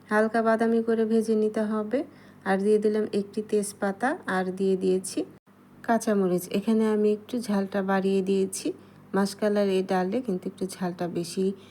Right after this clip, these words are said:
খেতে ভালো লাগে, আপনারা টেস্ট অনুযায়ী ঝালটা বাড়িয়ে কমিয়ে নিতে পারেন।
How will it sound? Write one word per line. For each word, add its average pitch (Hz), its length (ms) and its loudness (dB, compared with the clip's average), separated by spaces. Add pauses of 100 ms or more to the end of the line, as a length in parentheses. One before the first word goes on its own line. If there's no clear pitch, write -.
(180)
খেতে 220 300 0
ভালো 220 300 2
লাগে, 220 320 0
আপনারা 208 460 -2
টেস্ট 190 320 -4
অনুযায়ী 185 380 0
ঝালটা 185 380 -6
বাড়িয়ে 180 340 -2
কমিয়ে 175 320 -4
নিতে 175 260 -8
পারেন। - 340 -10